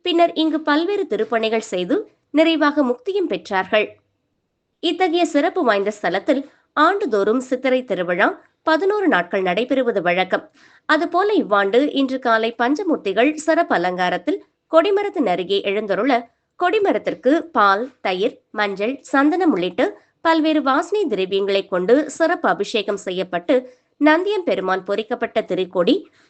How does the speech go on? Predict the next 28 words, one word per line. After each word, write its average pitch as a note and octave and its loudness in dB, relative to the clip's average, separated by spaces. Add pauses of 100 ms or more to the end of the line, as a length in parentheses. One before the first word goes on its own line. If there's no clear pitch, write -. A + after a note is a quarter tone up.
(100)
மங்கள F4+ 2
வாத்தியங்கள் F#3+ -2
இசைக்க C4 -2
வேத D#4+ 0
மந்திரங்கள் F#3 0
முழங்க F3+ 2
ஏற்றப்பட்டு B3+ 0 (320)
மகா C#4+ 2
தீபாராதனை G#3+ 0
செய்யப்பட்டது. G3+ -4 (400)
இதனைத் E4 2
தொடர்ந்து E4+ 0
தினமும் A3+ 0
காமதேனு, B3 2
கற்பக D#4+ -2
விருஷம் G#3+ -2 (200)
காட்சி, B3+ -2 (260)
பூத G#4 2
வாகன G3+ 2
காட்சி, G3 -6 (320)
கைலாச F4+ 0
வாகன F#3+ 0
காட்சி, G3 -4 (180)
கிளி F4 2
வாகனம், G3+ 0
யானை C#4 2
வாகனம் F#3+ -2
உள்ளிட்ட F3 -2